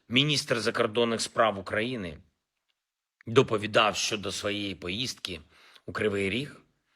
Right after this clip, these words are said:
на місце жорстокого удару, просто по дітях, по людях, по звичайній міській вулиці. Були в цій поїздці представники тридцяти двох держав: посли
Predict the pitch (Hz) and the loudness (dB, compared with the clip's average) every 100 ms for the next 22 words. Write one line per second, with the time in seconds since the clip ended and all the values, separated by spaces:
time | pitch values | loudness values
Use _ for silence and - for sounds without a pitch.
0 | _ _ _ _ _ _ 104 110 107 98 | _ _ _ _ _ _ 0 4 4 2
1 | - - 113 120 - 120 107 80 - _ | -4 -6 0 2 2 2 0 -2 -14 _
2 | 101 135 131 - 147 113 104 92 92 90 | 0 2 2 2 0 2 0 -2 -4 4
3 | 110 123 123 127 _ _ _ _ - 120 | 6 6 2 -12 _ _ _ _ -2 4
4 | 120 - 95 90 85 131 127 90 - - | 4 2 -8 -8 -8 -8 -4 -6 -6 -18
5 | _ _ _ - 104 113 135 104 87 - | _ _ _ -6 -2 -2 -4 -2 -4 -6
6 | _ _ _ _ - 98 98 - 131 127 | _ _ _ _ -10 -8 -4 4 4 4
7 | 127 117 - 123 113 131 123 92 - 69 | -2 -2 -2 -2 -6 -4 -4 -4 -6 -8
8 | - _ _ _ _ _ _ _ - 117 | -12 _ _ _ _ _ _ _ -4 0
9 | 131 131 101 - 95 98 117 139 - 113 | 2 2 0 -2 -2 -2 -2 -2 -2 -4
10 | 92 - - - 131 123 131 123 120 123 | -4 -10 -20 -4 -4 -2 -2 0 0 -2
11 | 113 139 147 139 135 127 110 95 107 98 | 0 0 2 0 -2 -4 -4 -4 -4 -4
12 | 98 87 87 73 - _ _ _ - 107 | -4 -6 -6 -10 -12 _ _ _ -2 0
13 | - 117 135 151 | 0 2 0 0